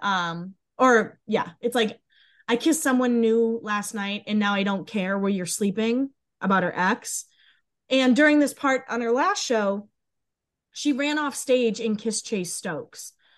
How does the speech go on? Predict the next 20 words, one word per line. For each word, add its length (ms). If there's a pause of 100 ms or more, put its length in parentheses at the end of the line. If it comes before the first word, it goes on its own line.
(140)
So 180
a 60
lot 140
of 80
people 240
are 100
D 140 (100)
Ming 140
me 160
asking 340
if 140
it's 100
P 240
R, 280
asking 340
if 60
I 80
think 180
it's 140
fake. 360